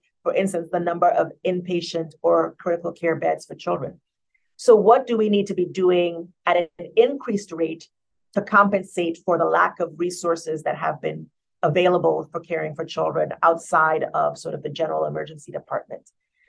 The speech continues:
And then I think we need to be thinking about innovations. Where are the supply chain devices and other adjuncts that are necessary for care for kids, whether it means that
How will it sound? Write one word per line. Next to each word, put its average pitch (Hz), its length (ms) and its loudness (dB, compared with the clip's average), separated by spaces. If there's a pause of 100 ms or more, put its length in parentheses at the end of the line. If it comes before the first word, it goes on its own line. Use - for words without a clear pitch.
(200)
And 196 100 2
then 214 120 8
I 220 80 4
think 247 180 2
we 247 80 2
need 240 80 2
to 233 80 6
be 220 140 0
thinking 214 280 -2
about 185 340 2
innovations. 180 760 -6 (460)
Where 214 340 10
are 185 400 6
the 165 520 -4
supply 233 480 2
chain 190 520 -2
devices 170 1080 2 (420)
and 165 420 0
other 185 320 4
adjuncts 170 440 0
that 160 80 -6
are 160 80 -4
necessary 165 520 -4
for 170 80 -10
care 160 240 -4
for 151 120 -12
kids, - 360 -6
whether 180 300 4
it 170 180 4
means 175 380 -6
that 165 240 2